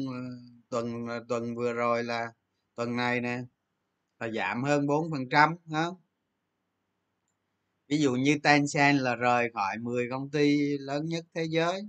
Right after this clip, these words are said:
Rồi, ờ, Alibaba giảm xuống mức thấp nhất. Riêng Everest là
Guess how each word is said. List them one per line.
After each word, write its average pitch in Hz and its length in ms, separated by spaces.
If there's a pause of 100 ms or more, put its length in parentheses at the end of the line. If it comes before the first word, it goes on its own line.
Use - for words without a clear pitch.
(720)
Rồi, 117 420
ờ, 120 120
Alibaba 139 1080 (180)
giảm 98 300
xuống 139 220
mức 165 200
thấp 165 240
nhất. 185 240 (840)
Riêng 143 280
Everest 143 800
là 123 240